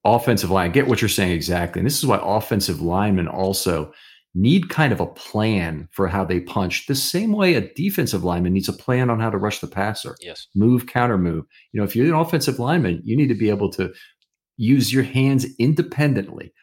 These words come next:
Speaker 1: Don't use the flippers at the same time on the pinball machine every time, or that makes you just a bad pinball player. It's the first thing I look for, by the
Speaker 2: Yep.
Speaker 1: way. And, you know, I'm old enough that I've seen play, <laughs> people play pinball, but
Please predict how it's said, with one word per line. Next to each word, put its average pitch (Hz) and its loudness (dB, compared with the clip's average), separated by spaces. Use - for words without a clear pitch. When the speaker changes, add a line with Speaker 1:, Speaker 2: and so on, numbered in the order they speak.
Speaker 1:
Don't 110 -2
use 220 0
the 277 -4
flippers 277 0
at - 0
the 165 0
same 180 2
time 185 4
on 180 4
the 165 2
pinball 185 2
machine 104 0
every 95 0
time, 90 -4
or 123 2
that 120 -2
makes 160 -2
you 147 2
just 139 0
a 120 2
bad 123 2
pinball 131 0
player. 82 -8
It's 170 -2
the - -2
first 262 -2
thing 170 0
I 113 0
look 98 -2
for, 80 -6
by 95 -2
the 92 -2
Speaker 2:
Yep. 92 -2
Speaker 1:
way. 98 -4
And, 98 -10
you 107 -2
know, 104 2
I'm 107 0
old 113 2
enough 107 0
that 101 0
I've 101 -4
seen 110 -2
play, 101 2
<laughs> - -8
people 135 4
play 143 2
pinball, 135 0
but 120 -4